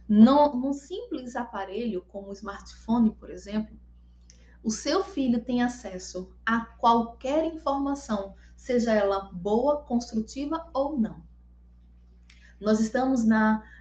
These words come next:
na geração, em uma geração adoecida, acelerada e depressiva.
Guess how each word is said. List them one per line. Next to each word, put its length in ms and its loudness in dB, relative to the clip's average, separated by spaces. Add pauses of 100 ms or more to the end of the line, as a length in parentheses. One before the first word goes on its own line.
na 180 4
geração, 680 0 (360)
em 80 6
uma 140 6
geração 420 -2
adoecida, 840 -4 (400)
acelerada 960 -4 (180)
e 80 0
depressiva. 680 -4